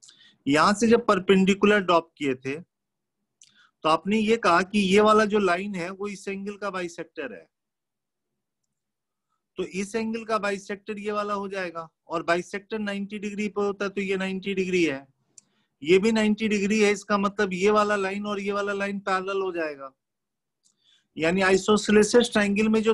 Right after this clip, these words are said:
third side होता है वो इस एंगल का bisector हो जाएगा।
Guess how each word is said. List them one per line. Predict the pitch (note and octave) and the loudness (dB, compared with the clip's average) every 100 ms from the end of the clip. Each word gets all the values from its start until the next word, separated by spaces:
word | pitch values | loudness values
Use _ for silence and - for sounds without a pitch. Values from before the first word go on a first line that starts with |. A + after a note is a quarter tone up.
| A3 | -2
third | - F#3+ G#3+ | -2 0 0
side | G#3 G#3 G3+ | -2 -2 -2
होता | F#3 E3+ D#3 C#3 | -4 -4 -4 -4
है | B2+ C3+ F3+ _ _ _ _ _ _ _ C#3 | -4 -8 -12 _ _ _ _ _ _ _ -8
वो | D#3 G3+ | -2 -2
इस | F3+ A3 - | -2 -4 -2
एंगल | G#3+ G#3 G#3 A3 G#3+ | -2 -2 -4 -4 -4
का | D#3+ D3+ F3 | 0 2 0
bisector | E3+ F3+ F#3 G3+ - A3 | -2 -6 -6 -14 -12 -10
हो | G#3+ G3+ | -8 -8
जाएगा। | F#3 E3 D3 | -8 -8 -12